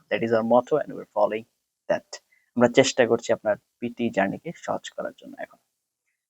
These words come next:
now what is template? দেখুন, টেমপ্লেট হচ্ছে আপনাকে কিছু লাইন আগে থেকে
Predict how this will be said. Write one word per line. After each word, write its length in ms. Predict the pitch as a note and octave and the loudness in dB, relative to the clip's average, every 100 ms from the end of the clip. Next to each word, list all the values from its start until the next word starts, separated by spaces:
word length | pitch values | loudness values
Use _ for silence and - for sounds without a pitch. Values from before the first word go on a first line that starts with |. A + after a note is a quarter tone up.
| - | 4
now 120 | C3 | 6
what 140 | C3 C#3+ | 8 4
is 140 | D3 - - _ _ - | 4 -2 -10 _ _ -4
template? 440 | B2+ A2+ - - - - | -2 -2 -8 -14 -16 -14
দেখুন, 220 | - - - _ _ _ _ | -12 -12 -20 _ _ _ _
টেমপ্লেট 400 | D3+ F#3 G3+ A#3+ | 6 6 6 4
হচ্ছে 420 | D#3 - - G#2 - | 4 -4 -4 -6 -6
আপনাকে 400 | - - B2+ B2+ | -10 -8 -6 -2
কিছু 500 | C3 - C#3 - D3 D3 _ _ _ | -2 -4 -2 2 2 2 _ _ _
লাইন 300 | A2 A#2+ B2+ | 6 8 8
আগে 200 | - A#2+ | 4 2
থেকে 400 | C#3 - - A#2 | 0 -4 -2 0